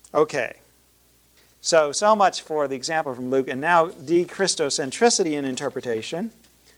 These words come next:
I want to say a word about that. Well, that means, of course, Christ is central to the gospel. That's easy. But also Christ's death and resurrection,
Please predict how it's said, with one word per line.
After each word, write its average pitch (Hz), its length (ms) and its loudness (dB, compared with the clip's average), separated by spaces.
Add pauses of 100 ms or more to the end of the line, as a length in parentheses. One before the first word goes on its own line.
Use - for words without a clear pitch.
(360)
I - 60 -16
want 139 100 -2
to - 60 -4
say 147 180 2
a 131 60 6
word 185 320 2
about 120 340 2
that. 117 460 4 (960)
Well, 156 260 6
that 156 260 2
means, 139 480 -8 (260)
of - 120 -16
course, 127 180 -6
Christ 196 380 2
is 127 60 -10
central 139 300 -8
to 123 40 -6
the 120 40 -4
gospel. 117 360 -4
That's 143 200 2
easy. 113 380 -8 (220)
But 139 120 0
also 143 280 4
Christ's 127 320 -6
death 123 240 -8
and 113 80 -14
resurrection, 117 580 -12